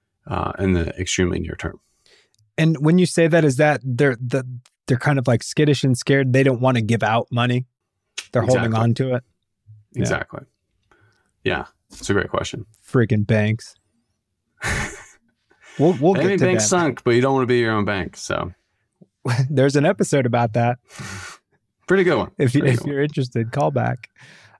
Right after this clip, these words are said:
Speaker 2: Uh,
Speaker 1: Yeah.
Speaker 2: so, you know, speaking of callbacks, speaking of being your own bank on the last episode, that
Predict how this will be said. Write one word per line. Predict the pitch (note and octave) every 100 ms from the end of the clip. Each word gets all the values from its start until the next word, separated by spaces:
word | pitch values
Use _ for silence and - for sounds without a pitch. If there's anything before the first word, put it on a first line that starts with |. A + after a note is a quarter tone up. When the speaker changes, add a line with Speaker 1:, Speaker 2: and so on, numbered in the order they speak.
| -
Speaker 2:
Uh, | D#3+ E3+ D#3+
Speaker 1:
Yeah. | E3
Speaker 2:
so, | - F#3 F3 E3+ - _ _ _ _ -
you | E3+
know, | F#3+ F3+ B2+ C3 D3+ C#3 -
speaking | - - G#3 G3
of | E3
callbacks, | E3 D3+ D3+ D3+ -
speaking | - D#3+ D3+ E3+ D3+
of | C#3 C#3+ B2+
being | C#3+ C#3+
your | C#3+ C#3
own | C3
bank | B2 C3+ C3
on | C3+
the | B2
last | C3 B2+
episode, | C3+ B2 - C3 B2+ A#2+ A2+ _ _ _ - _ -
that | C3 C3 C#3